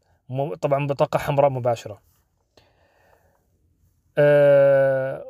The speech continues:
وطبعا خرج فينيسيوس وهو زعلان، وكان يرفع، آه، علامة اثنين، علامة اثنين كإشارة لجمهور الملعب إنكم كر-، إنك-، إنكم أنتوا راح تهبطوا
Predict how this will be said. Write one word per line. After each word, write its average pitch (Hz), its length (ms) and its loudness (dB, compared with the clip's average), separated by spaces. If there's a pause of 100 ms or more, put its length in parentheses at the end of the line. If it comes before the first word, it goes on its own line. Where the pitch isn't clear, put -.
(140)
وطبعا 165 420 2
خرج 147 600 0
فينيسيوس 165 480 -6
وهو 151 520 2 (160)
زعلان، 143 560 -4
وكان 170 280 -6
يرفع، 147 600 -2
آه، 127 640 -4
علامة 135 460 0 (160)
اثنين، 143 440 -6 (800)
علامة 127 240 -4
اثنين 147 560 -6 (280)
كإشارة 139 460 0
لجمهور 135 480 -6
الملعب 139 400 -2
إنكم 127 300 -12
كر-، 160 220 -8
إنك-، 147 220 -10
إنكم 139 480 -10
أنتوا 135 200 -6
راح 120 120 -6
تهبطوا 135 460 -4